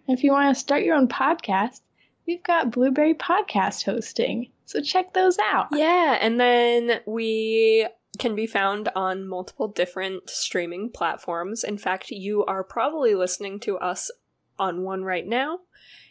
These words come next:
Speaker 2: If you rate, review, and subscribe and give us some good, good five stars, it really helps us out. It helps other podcast,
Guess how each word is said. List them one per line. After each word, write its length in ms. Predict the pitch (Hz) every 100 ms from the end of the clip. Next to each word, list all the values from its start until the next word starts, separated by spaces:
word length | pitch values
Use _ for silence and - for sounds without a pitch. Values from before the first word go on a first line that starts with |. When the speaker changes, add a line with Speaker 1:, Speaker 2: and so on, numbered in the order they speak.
| _ -
Speaker 2:
If 360 | 226 226 220 -
you 1300 | - 202 208 214 208 208 202 202 202 202 202 185 - _ _ _
rate, 340 | 208 214 226 -
review, 360 | 233 202 220
and 140 | 214 214
subscribe 500 | 202 - 202 208 269
and 120 | 277
give 120 | 196 185
us 140 | 190
some 320 | - 185 180
good, 240 | 180 240 240
good 160 | 196 -
five 240 | 196 175
stars, 500 | - - 180 202 220
it 60 | 202 190
really 240 | 262 -
helps 300 | 233 185 -
us 160 | 175 -
out. 240 | 151 -
It 120 | -
helps 240 | 196 208 -
other 220 | 214 202
podcast, 880 | 196 - 190 190 - 185 180 - -